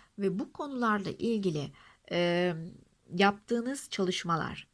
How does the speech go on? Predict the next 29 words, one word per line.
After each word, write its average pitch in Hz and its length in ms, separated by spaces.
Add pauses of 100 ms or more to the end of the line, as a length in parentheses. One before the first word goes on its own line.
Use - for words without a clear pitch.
(260)
yaptığınız 196 760
öğrenimler, 175 920
yaptığınız 190 760
araştırmalar, 165 960
dersinizi 175 540
iyi 196 140
çalışmanız. - 520 (260)
Çünkü 233 180
yaverler 226 680
haber 233 400
kartıdır - 540 (340)
ve 208 60
aynı 254 360
zamanda 190 420
da 262 140 (280)
öğrenmek 208 680
merakla 185 460
ilgili 147 240
bir 143 120
karttır. 147 420
Neden 190 440
böyledir 170 300
arkadaşlar? 170 640
Çünkü - 300
çömez 190 360
kartlardır. - 640
Yani 165 300
genç 190 260
enerjili, 165 600